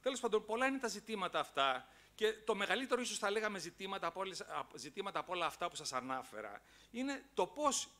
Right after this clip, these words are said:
η μικρασιατική μνήμη, η ιστορική μνήμη, η μικρασιατική ποντιακή,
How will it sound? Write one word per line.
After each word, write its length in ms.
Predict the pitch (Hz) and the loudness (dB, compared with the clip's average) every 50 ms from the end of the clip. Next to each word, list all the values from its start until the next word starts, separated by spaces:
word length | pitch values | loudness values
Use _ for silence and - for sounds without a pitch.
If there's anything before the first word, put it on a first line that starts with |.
| _ _ | _ _
η 120 | - 196 | -8 -8
μικρασιατική 840 | 202 202 202 - 190 185 165 - - 180 160 156 160 160 - - 247 | -6 -6 -8 -2 0 0 0 0 0 0 -2 -2 -4 -14 -8 -6 -4
μνήμη, 540 | 233 214 202 202 226 220 202 175 165 165 180 180 | -2 -2 0 2 2 2 2 2 0 0 -2 0
η 80 | 175 | -2
ιστορική 540 | 170 160 - - - 156 156 151 151 - 254 | 2 2 2 4 4 4 4 4 0 0 2
μνήμη, 420 | 247 226 190 185 175 165 156 165 | 2 2 2 2 2 2 2 0
η 40 | 190 | -2
μικρασιατική 680 | 208 190 175 202 190 175 - 190 170 165 151 - 196 214 | -2 -2 0 2 2 2 2 0 -2 -4 -4 -12 -12 -10
ποντιακή, 640 | - 185 156 131 120 139 135 - - 165 202 220 | -6 -6 -8 -4 -4 -6 -6 -6 -8 -10 -10 -10